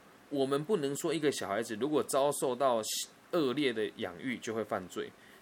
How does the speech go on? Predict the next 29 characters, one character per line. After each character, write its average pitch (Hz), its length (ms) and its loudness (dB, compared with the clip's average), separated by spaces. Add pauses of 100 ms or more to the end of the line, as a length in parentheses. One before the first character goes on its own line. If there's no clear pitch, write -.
但 180 160 6
我 113 80 0
们 101 140 -4
必 147 180 -2
须 143 140 -2
得 107 120 -2
去 95 160 -6
了 110 280 -2
解 - 200 -6
他 151 160 -2
是 160 120 0
经 151 240 -2
由 120 100 -2
他 131 120 0
的 127 60 0
经 135 220 -6
验 131 100 -2
里 92 140 -8
面 117 180 -2 (360)
归 151 180 4
纳 143 180 2
出 135 180 -6
什 98 200 -4
么 92 100 -6
样 117 200 0
子 95 100 -10
的 92 120 -4
结 92 340 -8
论 139 160 -2